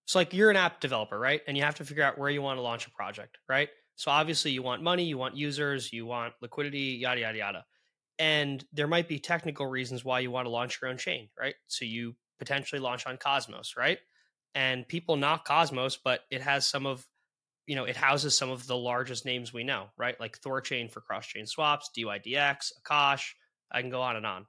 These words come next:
right? Like, these are projects that had real technical reasons to need customizations in their chain and their life. The issue, though, for the alt chains is the reason to launch there is starting to decrease, because now you can launch, or soon you can launch,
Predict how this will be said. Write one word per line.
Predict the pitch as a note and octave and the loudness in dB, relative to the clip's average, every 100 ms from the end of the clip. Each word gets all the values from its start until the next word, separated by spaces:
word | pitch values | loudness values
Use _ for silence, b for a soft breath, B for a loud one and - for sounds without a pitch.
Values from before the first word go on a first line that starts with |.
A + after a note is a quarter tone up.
| - | -4
right? | B2+ C3+ _ _ - | -2 -2 _ _ -4
Like, | C3 - | -4 0
these | D#3+ D#3 | -2 -2
are | |
projects | D3 D3 C#3+ C3+ | 0 2 2 0
that | C3 | -2
had | B2+ B2+ D3 | -2 -4 -4
real | F#3+ F3+ | 2 2
technical | F3 E3 D3+ D3+ D3 | 2 -2 -2 -6 -6
reasons | C3+ C3+ B2+ B2 - | -4 -4 -4 -8 -8
to | B2+ | -8
need | A2+ - | -10 -6
customizations | B2+ - A2+ A2 G#2 G2+ - A#2+ - - | -6 -6 -12 -10 -10 -10 -12 -14 -16 -12
in | B2 A#2 A2 - | -10 -10 -12 -14
their | G#2 | -14
chain | A#2 A#2 G#2 G2+ | -10 -10 -8 -12
and | G2+ | -14
their | F#2+ | -16
life. | G2 A2 - b b b b | -12 -14 -16 b b b b
The | D#3+ E3+ | 0 2
issue, | C4+ - D3 | 2 2 0
though, | C3+ C3 B2+ - | 2 2 -2 -8
for | - | -6
the | B2 | 0
alt | C#3+ G#3 | 2 2
chains | - B2 A#2+ A#2+ | 0 0 -2 -4
is | A#2 - _ _ _ - | -6 -8 _ _ _ -4
the | D3+ | -4
reason | C3+ D#3 A#3 G#3 F3+ | -2 -4 0 2 2
to | D3 | 2
launch | D3 E3 D#3+ - | 2 0 -2 -2
there | B2+ B2 - | -2 -2 -6
is | A#2+ | -4
starting | - C#3 C#3 A#2 | -2 -2 -4 -6
to | A#2 | -12
decrease, | C#3+ F3+ - A#2 A2 - - | -8 -8 -6 -6 -6 -8 -10
because | C3+ C#3 B2 C3+ | -10 -6 -6 -2
now | D3+ F3+ | 0 0
you | E3+ | -4
can | C#3+ B2 | -8 -8
launch, | B2 B2+ B2 B2 - - | -4 -2 -2 -6 -10 -10
or | A#2 | -8
soon | - G#3+ G#3 | -6 -4 -6
you | C3 | -6
can | A#2+ | -8
launch, | A2 A2 A2 - | -6 -6 -6 -8